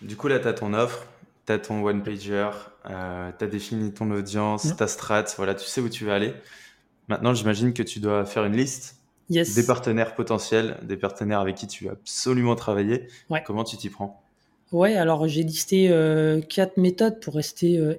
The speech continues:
Speaker 2: hyper simple. Euh, donc la première, c'est, euh, tout simplement de lister les outils que tu utilises et qui seraient, euh, intéressants pour l'audience. Tu vois, euh,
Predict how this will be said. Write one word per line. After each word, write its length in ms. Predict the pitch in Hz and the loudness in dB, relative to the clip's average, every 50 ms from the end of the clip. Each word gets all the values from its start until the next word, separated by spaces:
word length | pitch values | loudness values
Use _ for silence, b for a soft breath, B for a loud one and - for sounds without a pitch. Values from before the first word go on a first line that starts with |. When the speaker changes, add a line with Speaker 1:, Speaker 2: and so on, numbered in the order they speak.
| - | -2
Speaker 2:
hyper 320 | - 160 156 180 175 170 - | -2 -2 2 2 0 0 0
simple. 460 | - - - 226 240 233 - - - _ _ _ _ _ _ _ _ _ _ _ - | -2 0 2 2 0 0 -4 -12 -20 _ _ _ _ _ _ _ _ _ _ _ -2
Euh, 400 | 170 156 151 156 151 156 160 170 190 | 0 2 2 4 2 2 2 0 0
donc 220 | 196 170 170 160 | 0 -2 -2 2
la 140 | - 202 208 | 2 2 2
première, 520 | 208 - - 214 214 214 226 247 269 247 - | 2 2 4 6 6 6 6 6 2 0 -2
c'est, 520 | - - - - 214 208 202 214 214 - | -2 -2 0 2 4 4 4 2 0 -2
euh, 240 | 180 160 160 156 156 156 - | -2 -2 -2 -2 -2 -4 -6
tout 100 | - - | -8 -6
simplement 440 | - - 220 214 208 180 180 202 226 | -2 -2 0 2 2 2 4 4 2
de 120 | 190 160 | 2 0
lister 560 | 156 147 170 170 - - - 208 208 220 220 214 | 0 -2 -2 -4 -4 0 4 6 6 6 4 4
les 260 | 165 160 151 143 147 | 2 2 2 2 0
outils 220 | 156 160 - 226 214 | -4 -4 -2 -2 -2
que 40 | |
tu 200 | 214 - - 202 - | -2 -4 -8 -4 0
utilises 440 | 214 - - - 190 220 226 214 - - - _ _ _ _ _ _ _ _ _ | 0 0 2 4 4 4 4 4 0 -8 -18 _ _ _ _ _ _ _ _ _
et 60 | - | -8
qui 140 | 160 - 160 | -6 -4 -4
seraient, 320 | 143 - - 180 180 185 170 | -6 -2 0 2 4 4 4
euh, 80 | 151 - - - | 2 0 0 2
intéressants 500 | 196 185 185 196 170 175 175 - 196 180 | 2 4 4 4 2 2 2 2 2 2
pour 160 | - 170 165 | 2 0 0
l'audience. 420 | 160 160 156 175 - - - - _ _ _ _ _ _ _ _ _ _ _ _ _ | 0 0 0 0 -2 -4 -10 -18 _ _ _ _ _ _ _ _ _ _ _ _ _
Tu 100 | - - | -4 0
vois, 80 | 160 175 | 2 2
euh, 340 | 175 160 151 147 147 147 | 2 2 0 -2 -4 -4